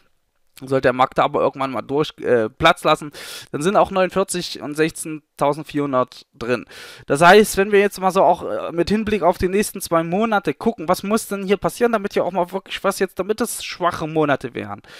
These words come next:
Ähm, der dax muss da tatsächlich da unten auch die Tiefs rausnehmen. Man muss wieder unter die fünfzehntausenddreihundert runter.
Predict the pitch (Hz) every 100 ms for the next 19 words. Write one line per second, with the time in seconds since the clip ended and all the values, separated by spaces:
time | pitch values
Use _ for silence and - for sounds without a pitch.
0 | - - - - - 147 170 180 175 143
1 | - 160 202 - - 185 220 202 190 196
2 | 208 208 214 - 208 - 156 - - 185
3 | - 170 226 - 110 151 208 - 233 214
4 | 208 202 202 - 202 - 170 165 160 190
5 | 233 151 - - 104